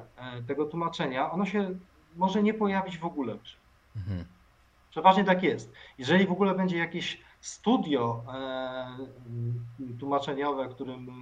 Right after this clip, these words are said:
Speaker 1: pracujemy, się pojawi, to i tak jest dobrze, natomiast, no, niekoniecznie będzie gdzieś napisane, że to, to tłumaczyłem ja. Nie ma jak się tym pochwalić, prawda?
Speaker 2: Mhm.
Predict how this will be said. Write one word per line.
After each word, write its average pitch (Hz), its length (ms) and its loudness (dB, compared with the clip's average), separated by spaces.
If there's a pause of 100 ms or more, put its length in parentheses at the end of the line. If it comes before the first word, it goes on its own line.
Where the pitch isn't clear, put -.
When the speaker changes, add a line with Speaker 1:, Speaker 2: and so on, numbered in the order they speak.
(260)
Speaker 1:
pracujemy, 139 540 2
się 143 140 -10
pojawi, 143 440 4
to 147 100 0
i 139 60 2
tak 147 180 0
jest 135 140 -4
dobrze, 143 360 4
natomiast, 156 540 -4 (320)
no, 165 80 0
niekoniecznie 196 560 4
będzie 180 240 4
gdzieś 170 200 -4
napisane, 151 580 0
że 127 160 -10
to, 127 400 0 (220)
to 139 100 -2
tłumaczyłem 123 680 -8
ja. 120 200 -4 (600)
Nie 175 120 0
ma 180 100 2
jak 170 140 0
się 180 120 -6
tym 165 200 -6
pochwalić, 151 600 4
prawda? 120 420 -8
Speaker 2:
Mhm. 90 180 -2